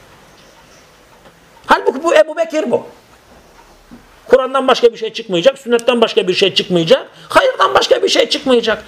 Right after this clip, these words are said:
Allah Azze ve Celle'nin övdüğü, Peygamber Aleyhisselatü Vesselam'ın en çok sevdiği kimse. Mala yani konuşacak hali yok. Ama bak ne yapıyor?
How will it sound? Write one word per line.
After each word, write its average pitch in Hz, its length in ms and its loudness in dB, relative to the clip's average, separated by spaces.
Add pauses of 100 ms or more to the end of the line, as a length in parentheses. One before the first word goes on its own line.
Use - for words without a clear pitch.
(200)
Allah 294 280 2
Azze 285 200 2
ve 285 100 0
Celle'nin 285 380 0
övdüğü, 233 400 0
Peygamber 247 420 -2
Aleyhisselatü 233 640 2
Vesselam'ın 226 540 0 (200)
en 349 280 2
çok - 260 0
sevdiği 233 460 -2
kimse. 135 480 -4 (300)
Mala 196 340 4
yani 240 220 0
konuşacak 220 440 -2
hali 214 240 4
yok. 508 180 2 (3000)
Ama 117 120 4
bak 127 140 0
ne 151 60 2
yapıyor? 190 400 2